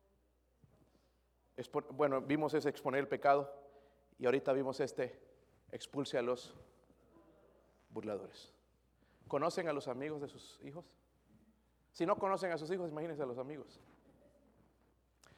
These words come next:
Cuando ellos empiecen a tener amigos, yo quiero que vengan a casa.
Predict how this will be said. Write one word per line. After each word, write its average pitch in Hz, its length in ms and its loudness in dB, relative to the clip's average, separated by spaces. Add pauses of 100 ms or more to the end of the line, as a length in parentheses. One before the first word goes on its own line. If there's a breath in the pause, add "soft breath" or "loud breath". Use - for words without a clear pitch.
(100)
Cuando 156 220 -4
ellos 202 180 -2
empiecen 175 360 -2
a 160 60 2
tener 151 200 0
amigos, 135 640 -6 (1040)
yo 110 80 -12
quiero 143 180 0
que 127 100 -2
vengan 123 240 0
a 107 80 -4
casa. - 300 -8